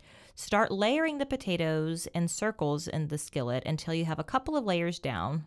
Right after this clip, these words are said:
then sprinkle in some salt, pepper, and one tablespoon of the fresh thyme. Working quickly, add in another couple layers of potatoes, more salt and pepper and thyme, and now dr-, a drizzle of the balsamic glaze.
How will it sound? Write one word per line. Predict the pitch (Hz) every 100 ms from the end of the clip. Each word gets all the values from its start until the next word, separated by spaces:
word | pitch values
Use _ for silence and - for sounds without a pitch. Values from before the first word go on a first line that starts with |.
| _
then | 170 175
sprinkle | - 190 190 170
in | 151
some | 147
salt, | 151 240 262 262 -
pepper, | - 220 220 220
and | 202 170
one | 165 185
tablespoon | 190 175 170 165 156 147
of | 139
the | 151
fresh | - - -
thyme. | - 117 - - - - - - - - - - -
Working | 226 359 349
quickly, | - 466 185 165 165
add | 170 202
in | 175
another | 175 208 262
couple | - 208 190
layers | 175 165 165
of | 180
potatoes, | 185 - 151 147 143 147 -
more | 175 208
salt | 240 233 202
and | 208
pepper | 185 175 175
and | 170 170
thyme, | 156 143 143 143
and | 160
now | 160 156 196
dr-, | 170 -
a | 165
drizzle | 147 165 170 160
of | 151
the |
balsamic | 151 147 147 143 135 131
glaze. | - 117 62 - - -